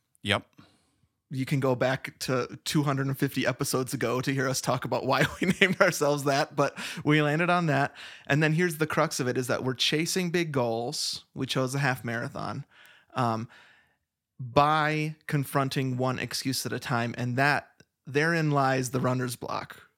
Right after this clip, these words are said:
Speaker 1: Yes. You know, okay, you skipped over Gomer. If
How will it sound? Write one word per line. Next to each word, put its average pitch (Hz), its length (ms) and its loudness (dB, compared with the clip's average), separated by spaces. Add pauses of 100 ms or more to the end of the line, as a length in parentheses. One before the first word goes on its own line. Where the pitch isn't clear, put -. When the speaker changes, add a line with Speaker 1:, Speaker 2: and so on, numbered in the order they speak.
(200)
Speaker 1:
Yes. - 600 -2 (440)
You 123 120 2
know, 147 140 2 (140)
okay, 131 220 0
you 104 140 -4
skipped 143 260 -2
over 123 160 0
Gomer. 101 460 0 (180)
If 107 240 -4